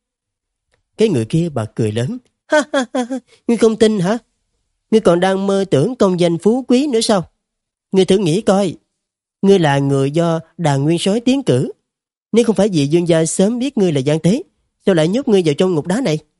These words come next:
Lỗ Thế Hùng lạnh lùng nói, "Ngươi, ngươi thật sự được dương gia sai tới sao?" Cái người nọ đáp,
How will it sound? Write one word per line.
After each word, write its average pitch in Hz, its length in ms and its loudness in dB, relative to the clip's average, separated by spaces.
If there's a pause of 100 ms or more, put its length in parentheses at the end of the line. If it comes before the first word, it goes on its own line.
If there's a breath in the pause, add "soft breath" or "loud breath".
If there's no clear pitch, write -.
(1500)
Lỗ 117 160 0
Thế 190 140 0
Hùng 107 340 -4 (240)
lạnh 120 180 -2
lùng 107 160 -4
nói, 120 220 -8 (1120)
"Ngươi, 165 340 0 (640)
ngươi 190 120 2
thật 160 120 2
sự 151 120 0
được 147 200 0
dương 170 180 0
gia 170 220 0 (100)
sai 185 260 0
tới 202 180 2
sao?" 202 260 -2 (920)
Cái 226 100 4
người 127 160 0
nọ 110 160 -4
đáp, 156 260 -6